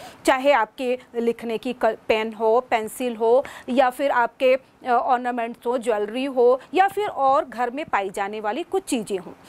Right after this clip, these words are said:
आपको लगभग पच्चीस चीज़ें इकट्ठी करनी हैं और पच्चीस चीज़ों को इकट्ठी करने के बाद आपको इन्हें धातु और अधात्विक पदार्थों में वर्गीकृत करना है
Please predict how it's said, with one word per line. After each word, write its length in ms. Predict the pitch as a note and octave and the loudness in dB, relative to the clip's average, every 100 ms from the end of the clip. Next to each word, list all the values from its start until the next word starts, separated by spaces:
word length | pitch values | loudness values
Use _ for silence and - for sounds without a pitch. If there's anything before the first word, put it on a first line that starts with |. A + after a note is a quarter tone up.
| - - - | -16 -10 0
आपको 440 | F#4+ A4 - B4+ B4 | 0 0 2 2 2
लगभग 360 | B3+ G3 - E4+ _ - | -2 -2 -2 -4 _ -4
पच्चीस 640 | D4+ - - A#4 - - _ _ _ - | -4 -6 0 0 0 -16 _ _ _ -2
चीज़ें 400 | C4 G3 C#4+ G#4+ - | 0 2 0 0 -6
इकट्ठी 420 | - G#3 - A3+ | -2 -2 -2 -4
करनी 340 | B3 A#3+ D4 | -2 -2 -4
हैं 200 | C#4+ G#4 A4+ _ _ - - - - | -4 -6 -6 _ _ -20 -20 -6 2
और 240 | A#4 - | 2 2
पच्चीस 320 | D#4 - - B4 - | -2 0 0 0 2
चीज़ों 300 | G4 G4 G4 | 0 2 2
को 180 | G#4 | 2
इकट्ठी 500 | - B3 A#3 A3 - | 0 -2 -6 -6 -8
करने 360 | F#4+ D4+ C4+ C#4 | -2 -2 0 -4
के 180 | - G#3+ | -4 -6
बाद 300 | E3 G3+ - _ - - - | 0 0 0 _ -20 -12 0
आपको 560 | E4 A#4 - A#3 C4 F4+ - - | 2 2 0 0 2 0 -12 -2
इन्हें 380 | F#4 F#4+ G4 G#4 - - | 0 2 2 0 -4 -18
धातु 600 | - - G3+ G3 D4 A#4+ C#5 _ - | -6 0 0 -2 0 0 0 _ -4
और 240 | - E4+ F#4+ - | 2 2 2 -4
अधात्विक 600 | A#3 G#3 B3 D4 - A#4 A#4+ - | -6 -4 0 -2 0 -4 -2 -6
पदार्थों 500 | G3+ F#3+ F#3+ - G3 | -4 -4 -6 -10 -10
में 220 | G#3+ G#4 - G3+ | -8 -8 -8 -4
वर्गीकृत 600 | G#3+ E3+ G3 - G4+ - - | -4 -4 -8 -4 -4 -2 -2
करना 240 | G3 F3 | -2 -4
है 180 | F#3 | -12